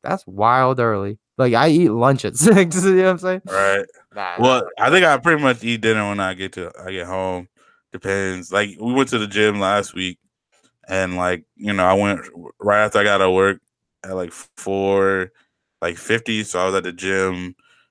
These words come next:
Speaker 2: probably, like, five twenty to six twenty, and I just ate it after that. You know what I mean? But I, I mean, I get, I get what you're saying. Like, when I was a kid, I, my family used to eat dinner, like, at eight,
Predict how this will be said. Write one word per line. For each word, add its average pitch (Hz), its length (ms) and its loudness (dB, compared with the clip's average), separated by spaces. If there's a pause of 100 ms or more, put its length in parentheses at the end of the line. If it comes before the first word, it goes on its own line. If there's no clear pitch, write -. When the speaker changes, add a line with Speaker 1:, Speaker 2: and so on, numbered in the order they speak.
(240)
Speaker 2:
probably, 92 320 2
like, 87 60 -8
five 98 300 2
twenty 101 360 -4
to 90 80 -6
six - 280 -8
twenty, 101 260 -4
and 90 120 -6
I 90 80 -2
just 87 180 -10
ate 87 180 -6
it 80 100 -20
after 87 300 -4
that. 85 280 -4 (580)
You 87 80 -14
know 90 120 -8
what - 20 -8
I 90 40 -8
mean? 90 300 -12 (640)
But 98 220 2
I, 120 280 2
I 151 40 4
mean, 151 180 2
I 143 120 4
get, 147 240 -6
I 143 80 2
get 165 120 2
what 117 140 0
you're 95 80 -10
saying. 107 200 0
Like, 107 140 0
when 117 240 -2
I 156 60 4
was 156 100 2
a 113 60 -2
kid, 143 460 2 (640)
I, 107 200 -2
my 113 220 0
family 135 340 0
used 110 140 -8
to 113 60 -16
eat 104 160 -12
dinner, 92 340 -6
like, 90 180 -6
at 90 240 -6
eight, 92 280 -6